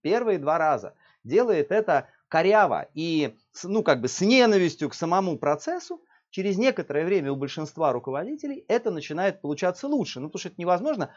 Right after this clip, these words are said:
общаться с живыми людьми и раз за разом этот процесс ненавидеть и делать его формально. И они действительно начинают с ними разговаривать. Учитывая, что там есть поле отчета,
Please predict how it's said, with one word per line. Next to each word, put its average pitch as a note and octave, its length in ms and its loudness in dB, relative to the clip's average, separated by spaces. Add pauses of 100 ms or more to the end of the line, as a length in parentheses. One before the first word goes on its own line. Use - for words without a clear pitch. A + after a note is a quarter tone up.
(120)
общаться D3 460 0
с B2 40 -6
живыми D3+ 360 -2
людьми A3 360 0 (160)
и D#3 80 -2
раз F#3 180 4
за D3+ 140 4
разом F#3 300 6
этот D3+ 200 -10
процесс D#3+ 400 -2
ненавидеть D#3+ 600 -2
и B2 40 -8
делать C#3+ 340 0
его B2+ 120 -4
формально. D3 420 -4 (280)
И E3 60 -4
они G#3+ 180 0
действительно F#3+ 960 -2 (220)
начинают F3+ 480 -4
с - 80 -20
ними A3+ 360 -6
разговаривать. D3 1000 0 (160)
Учитывая, D#3 440 0
что - 160 -8
там D#3 160 0
есть D#3+ 240 -2
поле D#3 240 2
отчета, D3 520 -2